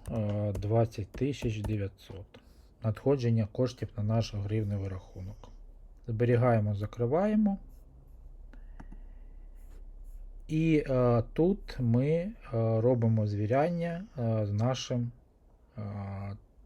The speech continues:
цим технічним рахунком, де у нас відображається сума, яка, е, надійде від продажу валюти. Так, обираю. От, і робимо звірку,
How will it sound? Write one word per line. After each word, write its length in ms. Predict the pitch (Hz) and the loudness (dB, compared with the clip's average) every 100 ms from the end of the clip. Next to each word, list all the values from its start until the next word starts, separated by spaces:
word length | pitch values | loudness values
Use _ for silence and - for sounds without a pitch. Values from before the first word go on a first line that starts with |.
| - _ - - _ _ - - | -20 _ -20 -20 _ _ -20 -20
цим 300 | - 131 117 | -4 0 0
технічним 580 | 113 - 123 - 107 101 | 0 0 -2 0 -2 0
рахунком, 560 | 92 151 202 185 143 | 0 0 0 0 2
де 120 | 113 | 2
у 40 | 131 | 2
нас 220 | 139 117 | 0 -4
відображається 720 | 107 101 101 110 117 110 - | -4 -4 -2 2 2 2 -4
сума, 380 | - - 156 143 | -6 -2 0 0
яка, 380 | 104 - 117 123 | -2 -2 -2 -2
е, 60 | 131 - - - - - - - - - - - 117 113 110 | -2 -14 -20 -20 -20 -20 -20 -20 -20 -20 -20 -10 -2 0 2
надійде 520 | 107 113 107 104 127 135 | 2 2 2 2 2 2
від 160 | 117 | 0
продажу 420 | - 113 107 101 | -2 -2 0 -2
валюти. 480 | 95 90 95 - - - - - - - - - - | -6 -8 -14 -18 -18 -18 -20 -20 -20 -20 -20 -20 -6
Так, 220 | 107 - | -6 -4
обираю. 520 | 104 110 165 226 226 220 _ _ _ _ _ _ - - - - _ _ - - - | -4 -2 2 2 0 -4 _ _ _ _ _ _ -20 -20 -20 -20 _ _ -20 -20 -12
От, 320 | 113 110 104 - | -6 -6 -6 -8
і 160 | 185 123 | -2 0
робимо 400 | 139 123 110 104 | 2 2 2 0
звірку, 520 | 104 139 - 120 | 0 -2 -2 -4